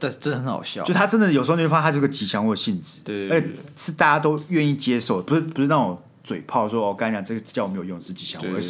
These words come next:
Speaker 2: 而是大家接受这个角色。
Speaker 1: 其实还，还要看人啊。
Speaker 2: 嗯。
Speaker 1: 像，像我还算是，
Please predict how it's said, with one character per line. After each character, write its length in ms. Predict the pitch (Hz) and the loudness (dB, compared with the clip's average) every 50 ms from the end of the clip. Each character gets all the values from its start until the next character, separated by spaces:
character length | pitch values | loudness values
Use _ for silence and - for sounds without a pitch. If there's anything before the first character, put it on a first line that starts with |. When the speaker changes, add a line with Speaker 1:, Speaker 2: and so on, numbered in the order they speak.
| 135 | -2
Speaker 2:
而 20 | 123 | -2
是 60 | - - - - - | -2 -6 -10 -4 0
大 140 | 139 117 | 2 2
家 60 | - - | 2 0
接 120 | - 113 | -2 -4
受 100 | - 110 | -4 -4
这 80 | 95 101 | -6 -6
个 60 | 92 | -8
角 180 | - - - - | -10 -12 -14 -12
色。 220 | - - - - - - - - - - - - - - - - - - | -10 -10 -10 -10 -14 -20 -20 -20 -20 -20 -20 -20 -20 -20 -20 -20 -16 -8
Speaker 1:
其 120 | - 175 | -6 -2
实 60 | 180 | 0
还， 120 | 175 143 131 | 2 0 0
还 280 | 120 - - - 135 | -2 -6 -8 -6 -4
要 80 | 123 139 | -4 -4
看 240 | 139 - 180 131 113 | -4 -4 -6 -6 -6
人 140 | 98 90 - - - | -8 -10 -12 -16 -20
啊。 40 | - - - - _ _ | -20 -20 -20 -20 _ _
Speaker 2:
嗯。 180 | - 180 160 143 | -12 -12 -12 -10
Speaker 1:
像， 300 | - - 196 185 160 - - - - - _ _ _ - | -4 -2 -2 -2 -2 -4 -10 -18 -20 -20 _ _ _ -12
像 260 | - - 220 196 147 113 | -4 -2 0 0 0 -2
我 120 | 101 90 | -4 -6
还 420 | - - - 101 95 95 101 104 | -6 -4 -4 -2 -2 -2 -4 -6
算 300 | 101 - - 160 143 120 | -8 -6 -4 -4 -4 -4
是， 560 | 110 - 131 120 113 107 101 92 80 73 64 | -6 -6 -6 -6 -6 -6 -8 -8 -10 -12 -14